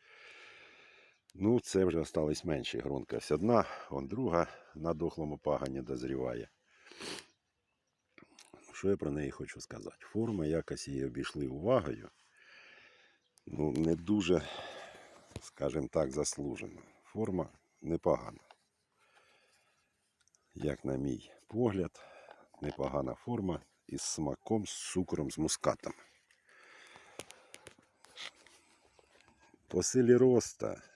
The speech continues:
ну, по всіх остальних параметрах я нічого зараз не можу сказати.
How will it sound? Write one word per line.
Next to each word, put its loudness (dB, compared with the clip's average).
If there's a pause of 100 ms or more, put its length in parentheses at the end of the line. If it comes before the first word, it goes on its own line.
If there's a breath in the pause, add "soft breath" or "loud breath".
(340 soft breath)
ну, -8 (220)
по -6
всіх -4
остальних -2
параметрах -4
я 0
нічого -4
зараз -8
не -8
можу -6
сказати. -4